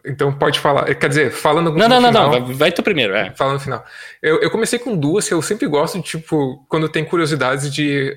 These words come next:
Speaker 1: de elenco que não foi escolhido, que foi cogitado, que eu acho muito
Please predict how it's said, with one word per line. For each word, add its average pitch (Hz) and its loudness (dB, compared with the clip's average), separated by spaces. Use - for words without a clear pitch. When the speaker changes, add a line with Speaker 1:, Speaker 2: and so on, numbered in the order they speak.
Speaker 1:
de 135 -6
elenco 139 -4
que - -8
não 143 -2
foi 143 -2
escolhido, 135 -4
que - -12
foi 143 -2
cogitado, 131 -4
que - -10
eu 127 -2
acho 127 -8
muito 131 -6